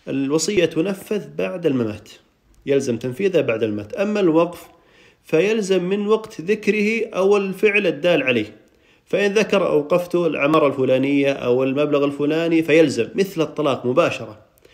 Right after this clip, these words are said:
حتى لو ما دون في المحكمة، أو الفعل الدال عليه، فإن اشترى أرض مثلًا وبدأ في بناء مسجد فهو وقف حتى لو ما ذكر هذا أو وثق. من جهة التعديل والإضافة، يجوز التعديل والإضافة والحذف والإلغاء في الوصية في حياته كيفما شاء.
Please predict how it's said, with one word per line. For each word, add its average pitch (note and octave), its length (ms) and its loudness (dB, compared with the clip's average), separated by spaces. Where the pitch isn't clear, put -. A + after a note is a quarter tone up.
حتى G3 420 -2
لو E3 140 2
ما D#3+ 220 2
دون D#3+ 360 2
في D#3+ 60 -4
المحكمة، B2 480 -4
أو G#3+ 260 4
الفعل F3+ 300 2
الدال C#3+ 220 2
عليه، A2 220 -2
فإن - 200 -8
اشترى B2+ 240 -2
أرض A#2+ 200 -4
مثلًا A#2+ 400 -6
وبدأ B2 260 2
في C3 140 -4
بناء C3+ 220 0
مسجد D#3 360 -2
فهو B2 300 -4
وقف D#3+ 280 0
حتى C3+ 420 -2
لو A#2+ 140 2
ما C#3+ 140 0
ذكر C#3 300 -4
هذا D3+ 300 -4
أو C3+ 220 -2
وثق. - 260 -6
من C#3+ 60 -6
جهة F3+ 220 4
التعديل A#2+ 540 -2
والإضافة، A#2 640 -4
يجوز D#3 260 2
التعديل A#2 640 -4
والإضافة A#2 760 -4
والحذف B2+ 640 -4
والإلغاء D3 560 2
في C3+ 60 -6
الوصية E3+ 580 -2
في D#3 180 0
حياته E3+ 500 0
كيفما C3+ 440 0
شاء. - 380 -6